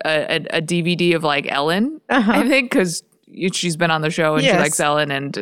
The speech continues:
Speaker 1: that's what I had in my house. And I was like, "This will be relatable."
Speaker 2: Uh-huh.
Speaker 1: And I, I think I was almost gonna cry, and
Speaker 2: Yeah.
Speaker 1: it was a lot. Yeah.
Speaker 2: Oh, d-, have you seen the Eras Tour?
Speaker 1: Oh, yeah, yeah, yeah. I went
Speaker 2: Oh.
Speaker 1: last week.
Speaker 2: Oh, how was it?
Speaker 1: It was incredible. I have to go again.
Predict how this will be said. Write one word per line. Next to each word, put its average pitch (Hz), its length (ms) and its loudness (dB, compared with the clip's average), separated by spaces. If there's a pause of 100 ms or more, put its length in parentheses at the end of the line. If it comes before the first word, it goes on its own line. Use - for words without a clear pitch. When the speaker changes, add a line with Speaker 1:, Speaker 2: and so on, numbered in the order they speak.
Speaker 1:
that's 151 260 -2
what 175 100 0
I 147 80 0
had 156 240 -2
in 156 80 0
my 147 120 -2
house. 175 300 -2
And 175 80 -2
I - 20 0
was 160 100 -4
like, 160 200 -4 (260)
"This 311 160 0
will 370 100 4
be 349 140 4
relatable." 208 760 4
Speaker 2:
Uh-huh. 262 200 2 (200)
Speaker 1:
And 180 340 2
I, 165 440 2
I 185 80 0
think 185 220 -2
I 160 140 2
was 151 440 -2
almost 151 500 -2
gonna 147 160 -2
cry, 65 320 -2
and 73 260 -6 (720)
Speaker 2:
Yeah. 214 160 2
Speaker 1:
it - 60 -4
was 175 100 -2
a 165 40 -2
lot. 57 320 -4 (120)
Yeah. 208 360 2
Speaker 2:
Oh, - 40 -20 (100)
d-, 220 80 0
have 190 160 2
you 185 100 0
seen 214 200 2
the 196 100 2
Eras 175 300 0
Tour? 254 220 -6 (480)
Speaker 1:
Oh, 254 140 6
yeah, 208 160 4
yeah, 160 100 4
yeah. 131 200 -4
I 190 80 0
went 311 160 2
Speaker 2:
Oh. - 20 0
Speaker 1:
last 143 260 -2
week. - 260 -10 (220)
Speaker 2:
Oh, 359 260 2
how 285 180 4
was 254 260 2
it? 185 180 0
Speaker 1:
It 220 100 2
was 180 200 2
incredible. 160 500 -4 (180)
I 208 100 2
have 214 180 0
to 214 80 0
go 160 160 2
again. - 240 -4